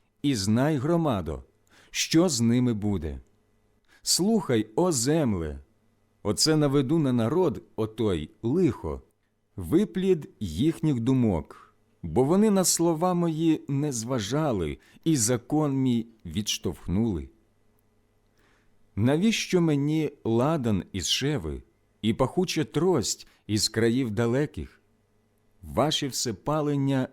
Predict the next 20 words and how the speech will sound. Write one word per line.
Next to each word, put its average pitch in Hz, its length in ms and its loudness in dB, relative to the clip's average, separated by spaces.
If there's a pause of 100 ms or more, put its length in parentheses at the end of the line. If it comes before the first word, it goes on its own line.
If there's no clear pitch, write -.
не 120 280 2
люблю 113 420 0
я, 73 220 -8 (500)
і 147 140 2
ваші 131 420 0
жертви 90 680 -4 (360)
мені 170 560 0 (120)
не 95 260 -2
до 127 160 -2
вподоби. 92 640 -2 (1600)
Тому 185 300 4
Господь 147 640 0 (140)
так 104 400 -2
каже: 73 440 -4 (2000)
«Оце 156 380 0
покладу 127 800 0 (260)
спотикання 165 1000 -2
перед 131 500 0
отим 123 360 0
народом, 107 600 -2